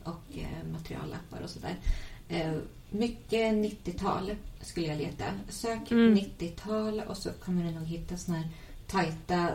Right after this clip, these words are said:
Speaker 1: varianter som jag pratade på där i början. Mm, tajta polotröjor och poloklänningar och tajta s-, ribbstickade kjolar. Eh, kan man definitivt hitta med lite hjälp av sökning. Och,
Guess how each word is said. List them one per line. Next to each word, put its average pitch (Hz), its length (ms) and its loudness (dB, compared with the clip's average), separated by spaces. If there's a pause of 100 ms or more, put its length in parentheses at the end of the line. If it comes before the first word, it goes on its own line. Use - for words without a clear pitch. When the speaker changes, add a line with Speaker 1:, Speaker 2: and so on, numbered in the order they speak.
Speaker 1:
varianter 160 440 0
som 165 120 -2
jag 170 180 -2
pratade 165 360 -2
på 156 200 -2
där 156 200 -2
i 165 80 -2
början. 170 580 -2 (680)
Mm, 170 400 2
tajta 160 360 -4 (120)
polotröjor 160 1400 0 (360)
och 165 120 -8 (220)
poloklänningar 160 1120 -6
och 156 180 -6
tajta - 280 -8
s-, - 140 -12 (140)
ribbstickade 170 840 -6
kjolar. 156 500 -4 (760)
Eh, 165 400 -6
kan 185 120 -4
man 170 100 -2
definitivt - 580 -10
hitta - 360 -12 (240)
med 180 280 -6
lite - 340 -8
hjälp - 380 -10
av - 40 -10
sökning. - 460 -8 (100)
Och, 262 100 -4